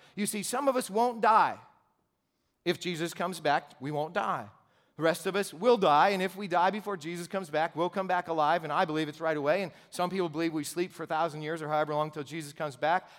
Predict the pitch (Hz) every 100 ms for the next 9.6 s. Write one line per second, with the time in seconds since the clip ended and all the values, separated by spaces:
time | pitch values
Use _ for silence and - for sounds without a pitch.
0 | - - 165 254 233 175 185 165 123 147
1 | 196 - - - - _ _ _ _ _
2 | _ _ 143 139 131 143 156 127 113 120
3 | 127 113 - - - _ _ _ _ _
4 | _ _ _ _ 127 143 160 165 160 -
5 | 147 139 175 156 143 123 156 156 147 135
6 | 156 156 151 156 139 135 143 - 156 160
7 | 156 143 123 - 170 - 160 135 147 147
8 | 147 143 139 - - - 156 151 147 135
9 | 170 165 147 139 180 156